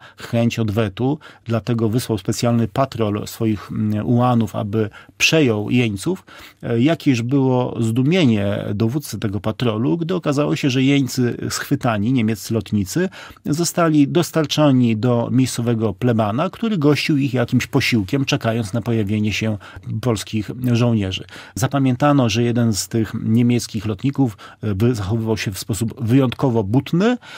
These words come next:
Odstawiono ich do sztabu, aby prowadzono dalsze przesłuchania odnośnie sił niemieckich na terenie Prus Wschodnich. A więc pierwsze zetknięcie z wojną to są te niemieckie samoloty, które bądź przelatują nad polskimi pozycjami, lecąc w głąb kraju,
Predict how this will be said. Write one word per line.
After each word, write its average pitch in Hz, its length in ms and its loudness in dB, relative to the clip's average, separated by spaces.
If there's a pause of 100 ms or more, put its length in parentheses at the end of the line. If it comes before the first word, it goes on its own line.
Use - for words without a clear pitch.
(240)
Odstawiono 147 500 4
ich 131 120 6
do 120 100 2
sztabu, 117 720 0
aby 113 600 0
prowadzono 107 540 -2
dalsze 107 320 -2
przesłuchania 107 800 -2 (340)
odnośnie 107 440 0
sił 113 200 0
niemieckich 101 640 -2
na 117 220 0
terenie 104 360 -2
Prus 110 200 -2
Wschodnich. - 400 -8 (260)
A - 40 -8
więc 120 160 0
pierwsze 208 300 2
zetknięcie 156 480 0
z 131 60 0
wojną 185 300 0
to 143 100 -2
są 170 280 -2
te 147 340 4
niemieckie 131 720 2
samoloty, 120 560 0
które 127 240 0
bądź 143 280 2
przelatują 143 520 0
nad 120 160 -2
polskimi 117 380 -2
pozycjami, 110 640 0
lecąc 120 300 2
w 98 100 0
głąb 104 300 0
kraju, 110 400 0